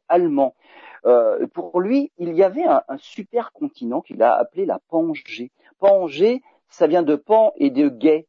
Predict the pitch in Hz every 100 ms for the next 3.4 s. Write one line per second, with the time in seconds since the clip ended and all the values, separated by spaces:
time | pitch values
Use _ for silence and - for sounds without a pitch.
0 | - - 120 107 117 104 - 113 113 107
1 | 107 131 139 104 - - 123 113 101 135
2 | 117 92 - 92 - 107 - - - _
3 | _ 98 101 165